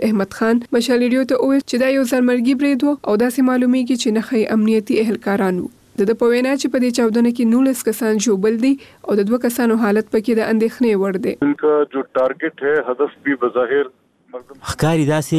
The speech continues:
Speaker 3: چې د دوی هدف د سرشمېرنې عمله وه. دوی سره فوجیان هم وو چې د سرشمېرنې د عملې برخه وي. او چې چرته هم د سرشمېرنې دا ډله ځي، نو ورسره فوجیان هم وي. نو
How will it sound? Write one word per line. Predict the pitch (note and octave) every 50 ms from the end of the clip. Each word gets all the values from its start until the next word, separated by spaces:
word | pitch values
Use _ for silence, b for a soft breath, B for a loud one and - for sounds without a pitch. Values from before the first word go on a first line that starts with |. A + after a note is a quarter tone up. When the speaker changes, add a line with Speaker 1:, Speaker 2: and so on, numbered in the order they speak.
| D3+ -
Speaker 3:
چې | - A2
د | G#2 G#2
دوی | B2+ C#3 B2 A2
هدف | A2 G2 F#2+ A#2 A#2 - - - - - F#2
د | F#2 F2 -
سرشمېرنې | G2+ E2 - - F#2 F#2 F#2+ G2 F#2 D#2+ D2+
عمله | D2+ C#2+ D2 C#2+ C#2
وه. | C2 C2 - _ - - - G2
دوی | G2+ C3 C3 -
سره | C#3+ C#3 C#3 C3 - - - -
فوجیان | G#2+ F#2+ F2 F2+ A2+ A2+ G#2 F2+
هم | A2 D3+ C#3+ G2
وو | E2 D#2 - - _ -
چې | - G2
د | F#2+ -
سرشمېرنې | - G2 - - G#2 G2+ G2+ A2+ A#2 B2 A#2+ A#2 F#2+
د | G#2 - G2
عملې | F2 E2+ F2 F#2 G#2 G2+ - - F2+ F#2
برخه | F#2 F2+ - - C#2+
وي. | C#2+ C2+ C2 - - - G#2+
او | G2+ F#2+ -
چې | A#2 - -
چرته | D#3+ D#3+ - - C3 A#2
هم | D3 D3+ D3 - - B2 G#2
د | G2 F#2 -
سرشمېرنې | G#2 F#2+ - - G2 G#2 A2+ B2 A#2+ G2+
دا | G2 F2+ F2
ډله | G2+ G#2 F#2+ F2 D#2+ F2+
ځي، | A#2+ B2 A2 B B B B B B -
نو | F#2+ F2+ F#2
ورسره | F2 - G2 F2+ - -
فوجیان | F#2 F2 D#2 E2 G2 G2 G#2 G#2 - B2+ B2+ B2+
هم | - - F2 D#2
وي. | D2 C2+ C2 - - - F#2
نو | F#2